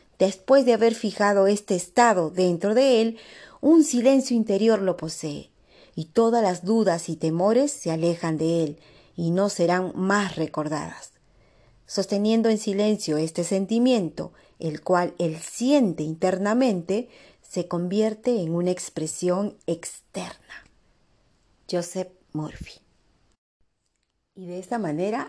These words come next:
hemos llegado al final de la cuarta parte de Tu Poder Yo Soy. Agradezco tu presencia en mi mundo. Me despido de ti con esta hermosa cita bíblica que la puedes encontrar en Jeremías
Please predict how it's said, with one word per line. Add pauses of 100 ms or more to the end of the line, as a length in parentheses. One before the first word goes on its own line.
(120)
hemos
llegado
al
final
de
la
cuarta
parte
de
Tu
Poder
Yo
Soy. (560)
Agradezco
tu
presencia
en
mi
mundo. (540)
Me
despido
de
ti
con
esta
hermosa
cita
bíblica
que
la
puedes
encontrar
en
Jeremías